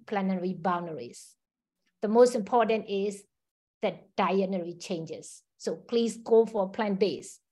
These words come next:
So engaging youth, how can we engage our youth in the food system to improve nutrition outcomes? We design it for youth inclusion.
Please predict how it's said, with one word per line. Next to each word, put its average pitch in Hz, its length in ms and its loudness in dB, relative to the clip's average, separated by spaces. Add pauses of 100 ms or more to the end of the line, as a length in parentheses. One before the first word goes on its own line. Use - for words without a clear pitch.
(680)
So - 240 -4
engaging 370 560 6
youth, 320 380 6 (160)
how 330 200 2
can 392 220 4
we 339 160 0
engage 277 400 -2 (100)
our 240 200 -2
youth 269 360 0
in 254 120 -2
the 254 80 -4
food 359 260 0
system 240 500 -4
to 269 140 -8
improve 247 340 -2
nutrition 285 640 -2
outcomes? 214 800 -4 (600)
We 359 100 6
design 311 420 4
it 415 160 6
for 320 160 4
youth 330 260 2
inclusion. 320 680 -2